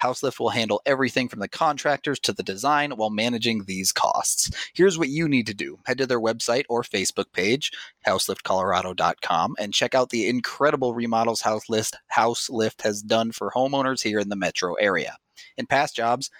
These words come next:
House Lift has put anywhere from fifteen to sixty K more in their clients' pockets.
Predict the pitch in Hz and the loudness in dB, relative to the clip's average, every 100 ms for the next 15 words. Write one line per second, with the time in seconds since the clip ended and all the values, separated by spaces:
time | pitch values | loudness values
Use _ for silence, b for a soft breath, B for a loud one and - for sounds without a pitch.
0 | b 104 110 - 107 - - - - 127 | b -2 0 0 0 0 -4 -4 -2 -2
1 | 135 127 127 110 104 - 135 - 131 127 | 0 2 0 -2 -6 2 2 2 -2 0
2 | 131 - 117 - 139 - 160 131 107 104 | 0 0 -2 -2 -4 0 0 2 2 2
3 | 107 104 104 - 95 92 92 - 92 90 | 2 -2 -4 0 0 0 -2 2 2 2
4 | - - | -4 -8